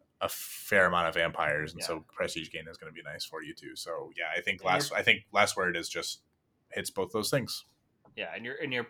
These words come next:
Speaker 2: probably in the early game gonna be spending a little bit of your money to get some titles out, so more ways of making sure you don't accidentally get, like, prestige, yeah,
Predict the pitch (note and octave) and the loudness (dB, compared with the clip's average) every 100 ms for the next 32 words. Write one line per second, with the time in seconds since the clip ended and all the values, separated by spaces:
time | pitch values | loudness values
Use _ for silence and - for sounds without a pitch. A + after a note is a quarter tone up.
0 | - - F#3+ G3 G#3 G#3 F#3+ E3+ C#3+ C3 | -8 -2 4 6 6 4 4 2 2 2
1 | C3 B2 B2+ B2 A#2+ A2+ G#2 - A#2 A2 | 0 0 0 0 -2 -2 -4 -2 -2 -2
2 | G#2+ G#2 F#2+ F#2 G#2 D3+ F3+ F3+ F#3+ F#3 | -4 -6 -8 -6 -6 -4 -4 -4 -4 -4
3 | F3+ F#3 F#3+ F#3 - E3+ F3+ - F3 F3+ | -4 -4 -6 -8 -10 -10 -8 -4 -4 -2
4 | F3+ F#3 F#3+ - - G#2+ G2+ G2 F#2+ F#2+ | -2 -2 -4 -10 -4 -2 -2 -4 -8 -12
5 | - _ _ _ _ A#2+ G2+ G2+ G2+ G3 | -20 _ _ _ _ -12 -6 -4 -2 -2
6 | G3 G3 G2 G2 - - - - - F#2+ | -4 -6 -12 -14 -20 -20 -16 -14 -14 -14
7 | - G2 G2 F#2+ G2 _ _ _ _ _ | -12 -12 -10 -12 -12 _ _ _ _ _
8 | - G2 A2 G2 G2+ G2+ - - G2+ _ | -14 -14 -14 -14 -14 -16 -18 -20 -20 _
9 | A2 - A#2+ B2 _ - A#2+ | -20 -16 -16 -16 _ -2 -2